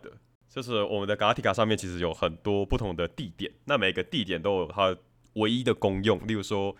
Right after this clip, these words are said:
舰长室是拿来做超时空跳跃的，然后机库是拿来开飞机的这样。但是呢，赛龙人的母舰其实它有可能会攻击嘎拉提卡，那让嘎拉提卡某一个部位受伤，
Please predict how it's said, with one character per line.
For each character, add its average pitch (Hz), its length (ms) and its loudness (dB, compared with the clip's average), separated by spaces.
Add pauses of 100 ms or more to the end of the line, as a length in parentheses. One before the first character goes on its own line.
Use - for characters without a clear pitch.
(120)
舰 127 220 2
长 82 180 2
室 123 200 -2
是 123 120 -2
拿 95 160 2
来 90 120 2
做 113 160 -2
超 107 120 2
时 90 140 -4
空 90 180 -4
跳 85 240 -2
跃 87 160 -2
的， - 220 -8
然 85 100 -10
后 98 300 -2 (300)
机 143 220 -2
库 139 200 2
是 113 120 -2
拿 92 180 8
来 87 180 6
开 101 180 4
飞 92 160 0
机 87 240 -10
的 82 220 -8
这 101 80 -4
样。 - 100 -6 (600)
但 196 120 4
是 185 140 -4
呢， 117 300 4
赛 180 260 6
龙 123 140 8
人 104 100 4
的 98 80 2
母 98 200 -4
舰 127 200 0
其 104 140 0
实 95 60 2
它 113 140 6
有 113 140 4
可 185 80 8
能 113 100 10
会 135 120 8
攻 135 260 6
击 95 240 -4
嘎 87 140 2
拉 85 100 4
提 - 120 -4
卡， - 320 -10
那 131 180 4
让 135 180 6
嘎 110 120 4
拉 117 60 6
提 117 80 0
卡 95 240 4
某 90 200 2
一 90 40 0
个 92 200 4
部 113 240 0
位 107 140 6
受 95 240 2
伤， 82 300 2